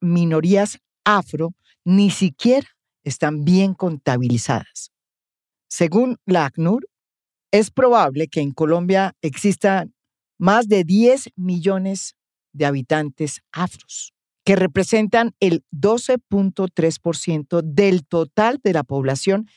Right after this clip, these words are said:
desplazada de Colombia, que además vive por debajo de la línea de pobreza. Eso es lo que representa Francia Márquez cuando habla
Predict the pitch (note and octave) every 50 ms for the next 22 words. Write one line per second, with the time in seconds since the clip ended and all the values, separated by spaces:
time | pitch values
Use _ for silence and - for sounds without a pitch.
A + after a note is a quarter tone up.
0 | _ _ _ - D#3+ D3+ G#3 G#3 F#3+ - - - E3 D#3 D#3 - - F3 G3 G#3+
1 | A#3+ B3 G#3 - - D3+ D3+ G3 G3+ C3+ A#2 C#3 - _ _ _ _ _ _ _
2 | _ _ _ _ _ _ _ _ - - C3+ B2+ A#2+ A2+ A#2+ C3 C3+ C3+ - -
3 | D#3+ E3 G3+ G#3 G#3+ C4 D4 - _ _ _ _ _ _ - G3 F3+ E3+ D3+ C3
4 | C#3+ D3 C#3 C3+ D3+ E3+ F3 - - A3+ C4 B3+ _ _ _ _ _ - C#3 D3
5 | C3+ B2+ B2 B2+ C3+ C#3 C#3+ C#3 C#3+ C#3 - _ - B2 - - G#2+ G2 F2 G2
6 | G2+ F#2+ - - - _ _ _ _ _ _ _ _ _ - F#3+ G#3 A#3+ B3 -
7 | - D4+ E4 - _ _ _ _ _ _ _ _ _ - C#3+ D3 D3+ C#3+ - -
8 | - - _ _ _ _ _ - C#3+ C#3 - - C3+ G#2 - - - G#2+ - -
9 | C3 A#2+ A2 - B2+ A#2+ - - _ _ _ _ _ _ _ _ - - - D#3
10 | D#3 D3 C3 - - C#3 C3+ C#3 B2+ G2+ - - B2 A2+ - - - _ _ _
11 | _ _ _ _ _ _ - B2+ A#2 A2 A2 G#2 G#2+ G2+ G#2 B2 C3 B2 G#2+ G2+
12 | F#2 F2+